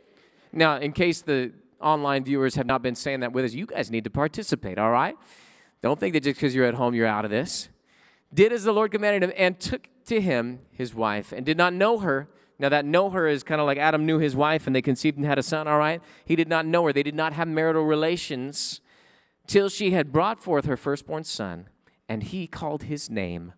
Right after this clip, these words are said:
Jesus. I love the story of Christmas.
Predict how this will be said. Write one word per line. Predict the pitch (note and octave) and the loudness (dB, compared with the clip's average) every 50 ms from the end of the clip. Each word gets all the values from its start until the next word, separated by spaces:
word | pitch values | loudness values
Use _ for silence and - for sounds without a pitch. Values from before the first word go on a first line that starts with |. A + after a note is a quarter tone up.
| _ _ _ _ _ _ _ _ _ - G2 | _ _ _ _ _ _ _ _ _ -20 -18
Jesus. | - G#2+ A2 G2+ G2 F2+ F2 F#2+ F#2 - | -14 -12 -10 -10 -10 -10 -12 -12 -12 -8
I | - - | -4 -2
love | D#3 E3 E3+ F#3+ G3+ G3+ G3+ G3+ F#3 F#3 F#3+ - _ | 0 2 4 4 4 4 2 -2 -4 -8 -16 -18 _
the | - E3 F3 | -8 -6 -6
story | - - - - - A#2 G#2 G2+ G2 G2 G2 G2 G#2 _ _ _ _ _ _ | -4 -6 -6 -4 -4 -2 -2 -2 -2 -2 -4 -6 -10 _ _ _ _ _ _
of | - B2 A2+ | -10 -10 -10
Christmas. | - - A#2+ A2 - - B2 - | -8 -6 -6 -6 -4 -4 -6 -4